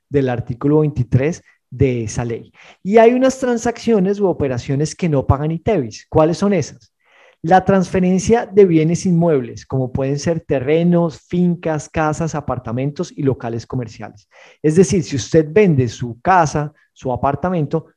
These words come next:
no tiene que pagar itevis. ¿Cuándo más? Pues operaciones típicas del mercado financiero, como la transferencia de dineros,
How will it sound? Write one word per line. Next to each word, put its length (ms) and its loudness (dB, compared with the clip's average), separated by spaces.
no 380 2
tiene 240 -4
que 120 -10
pagar 320 -10
itevis. 480 -14
¿Cuándo 300 4
más? 320 0
Pues 300 -6
operaciones 880 2
típicas 580 -4
del 160 0
mercado 400 0
financiero, 640 -2
como 180 -4
la 160 -2
transferencia 720 -6
de 60 -2
dineros, 580 -2